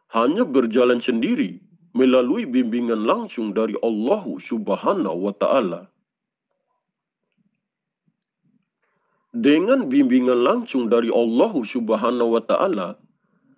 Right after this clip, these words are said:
namun pada akhirnya beliau mendapat petunjuk dari Allah Subhanahu wa Ta'ala untuk berguru kepada seorang walian mursyida,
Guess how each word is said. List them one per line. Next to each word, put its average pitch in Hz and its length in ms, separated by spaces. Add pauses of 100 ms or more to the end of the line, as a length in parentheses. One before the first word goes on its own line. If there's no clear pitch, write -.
(100)
namun 139 480
pada 127 240
akhirnya 120 680 (480)
beliau 139 320
mendapat 131 560
petunjuk 120 560
dari 113 240
Allah 117 400
Subhanahu 110 880
wa 107 80
Ta'ala 165 560 (500)
untuk 151 480
berguru 123 560
kepada 117 400
seorang 117 560
walian 123 360
mursyida, 117 680